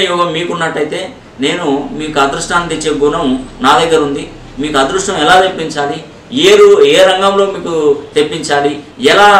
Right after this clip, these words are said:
మీకు అదృష్టాన్ని తెప్పిస్తే మీరు అదృష్టవంతులు అవుతారు, మీరు ఎలా చదువుకు-, మీరు కష్టపడే, మీరు కష్టపడండి. గురువు పాఠాలు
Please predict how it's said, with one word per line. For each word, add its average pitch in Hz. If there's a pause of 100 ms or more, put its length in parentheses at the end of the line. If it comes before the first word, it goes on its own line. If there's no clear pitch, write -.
(180)
మీకు 160
అదృష్టాన్ని 151
తెప్పిస్తే 156
మీరు 139
అదృష్టవంతులు 131
అవుతారు, 117 (400)
మీరు 190 (100)
ఎలా 208 (100)
చదువుకు-, 196
మీరు 170
కష్టపడే, 196
మీరు 190
కష్టపడండి. 131 (440)
గురువు 208
పాఠాలు 190